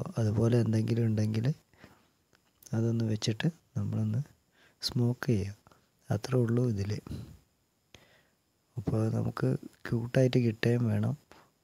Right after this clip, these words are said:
അപ്പോൾ നമ്മളെല്ലാം ഒന്ന് paper ഇട്ട് എടുക്കുന്നുണ്ട്. അത്യാവശ്യം നല്ല രീതിക്ക് തന്നെ മൊത്തത്തിലൊന്ന് paper ഇട്ട് സെറ്റ് എടുക്കുന്നുണ്ട്.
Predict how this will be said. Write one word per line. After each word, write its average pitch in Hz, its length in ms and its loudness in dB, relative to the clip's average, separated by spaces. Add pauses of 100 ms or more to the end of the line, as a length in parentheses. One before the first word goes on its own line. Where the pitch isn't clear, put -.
(160)
അപ്പോൾ 110 260 -2 (540)
നമ്മളെല്ലാം 120 540 2
ഒന്ന് 127 120 2 (120)
paper 113 320 2
ഇട്ട് - 160 -4
എടുക്കുന്നുണ്ട്. 101 560 -2 (200)
അത്യാവശ്യം 110 460 -2
നല്ല 107 160 0 (100)
രീതിക്ക് 107 380 -2
തന്നെ 110 160 0 (100)
മൊത്തത്തിലൊന്ന് 107 640 2 (1160)
paper 104 300 -4
ഇട്ട് 110 260 -4
സെറ്റ് 107 200 -2 (340)
എടുക്കുന്നുണ്ട്. 101 520 -2